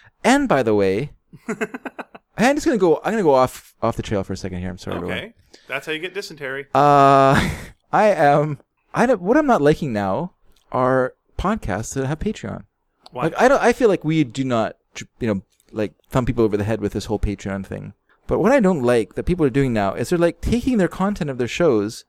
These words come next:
Speaker 1: and they're putting it behind a paywall on Patreon.
Speaker 2: Mm.
Speaker 1: So you have to, like, give them five dollars a month,
Speaker 2: Yeah.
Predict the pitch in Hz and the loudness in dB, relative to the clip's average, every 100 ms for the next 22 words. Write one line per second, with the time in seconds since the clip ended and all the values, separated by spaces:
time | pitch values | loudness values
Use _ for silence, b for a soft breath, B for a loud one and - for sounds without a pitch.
0 | _ _ - 165 160 208 196 147 135 175 | _ _ 0 2 2 2 0 0 -2 -2
1 | 165 151 143 226 254 131 95 104 123 - | 0 0 0 0 0 0 0 -2 -2 -4
2 | - 117 90 80 98 - 143 143 117 _ | -4 -6 -8 -12 -18 -14 -12 -12 -14 _
3 | - 175 180 190 175 151 117 139 196 170 | 0 4 6 4 4 2 2 -4 -2 -2
4 | 135 147 135 156 147 117 123 175 107 101 | 0 0 2 2 2 2 2 0 -2 -10